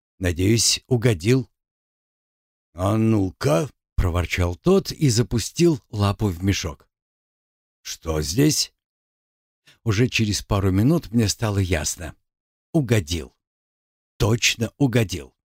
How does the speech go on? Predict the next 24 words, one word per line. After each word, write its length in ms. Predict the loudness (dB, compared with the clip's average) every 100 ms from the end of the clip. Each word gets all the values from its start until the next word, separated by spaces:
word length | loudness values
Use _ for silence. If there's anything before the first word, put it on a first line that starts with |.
| _ _ -20 -4
Костяной 520 | 0 2 2 4 2
царь 380 | 0 0 0 0
один 400 | -4 -2 2 2
за 160 | 2 0
другим 420 | 2 2 2 2
вскрывал 520 | 0 -2 0 2 2
небольшие 560 | 4 4 2 0 2 4
узелки 640 | 4 2 0 0 2 0 0
с 140 | -4 0
могильной 520 | 0 2 2 4 4
землёй 540 | 2 2 2 0 -4 -14 _ 0
из 200 | 2 2
разных 560 | 0 -2 -2 -4 -4
уголков 520 | -2 0 0 0 -4 0
Европы. 560 | -2 0 -2 -4 -14 _ _ -20 -10
Растирал 640 | -4 -4 -2 0 0 -2
её 360 | -2 -2 0 -2
своими 640 | -4 -4 0 2 0 -2 -4
нечеловечески 920 | 2 2 2 0 2 2 0 -4 -4 -4
длинными 560 | 2 2 4 2 2
пальцами, 680 | 0 -2 -2 -4 -6 -6 -14 _ _ -4
а 80 |
после 360 | 0 2 2 0
того 440 | 2 2 2 0